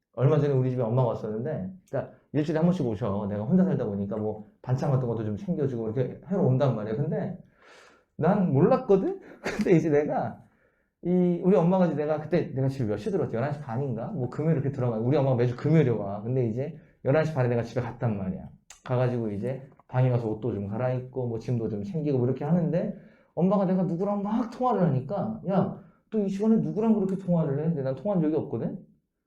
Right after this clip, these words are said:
그래서 "나 통화 안 했어." 그러니까 "아니야, 너 지금 되게 막 누구랑 시끄럽게 막 얘기하던데." 그래서 "누구, 누구지?" 약간 생각해보니까 아, 혼잣말을 존나 하는 거야. 아, 진짜로. 혼자서 아, 이거 해야 되고 저거 해야 되고, 맞아, 맞아, 맞아, 맞아, 맞아. 혼자서 막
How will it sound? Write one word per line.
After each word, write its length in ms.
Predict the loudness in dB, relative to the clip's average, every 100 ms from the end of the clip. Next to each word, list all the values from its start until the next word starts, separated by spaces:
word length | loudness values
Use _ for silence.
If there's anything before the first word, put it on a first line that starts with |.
| _
그래서 320 | -2 0 -2 -12 _
"나 80 | -8
통화 220 | -2 2
안 80 | 4
했어." 280 | 2 2 -2
그러니까 360 | -2 -4 -8 -4
"아니야, 300 | 0 2 2
너 100 | 2
지금 220 | 0 0 2
되게 240 | 2 4
막 200 | 2 0
누구랑 340 | -2 -2 -2
시끄럽게 380 | -4 -2 -2 0
막 120 | 0
얘기하던데." 480 | 0 2 2 2 2
그래서 380 | 2 2 -2 -6 -12 -20 -20 -20 _ _ _
"누구, 380 | -6 -2 -2 -2
누구지?" 300 | -2 0 2
약간 180 | 2 4
생각해보니까 800 | 4 2 2 -2 -4 -4 -4 -4 -10 _ _
아, 60 | -18
혼잣말을 580 | -6 -2 2 2 2 0
존나 320 | -2 -2 -2
하는 220 | -2 -6 -8
거야. 260 | -10 -18 -20 -20 -20 -20 -20 -20 -20 -20 _ _ _ _ _ _
아, 60 | -12
진짜로. 420 | 0 0 0 -2
혼자서 260 | -2 -2 -4
아, 180 | -2 -2
이거 180 | -2 -2
해야 200 | 2 2
되고 200 | 4 0
저거 220 | -2 -2 -2
해야 80 | -2
되고, 180 | -2 -4
맞아, 160 | -8
맞아, 200 | -10 -12
맞아, 0 |
맞아, 220 | -12 -12 -12
맞아. 220 | -12 -2
혼자서 280 | 2 4 2
막 200 | 0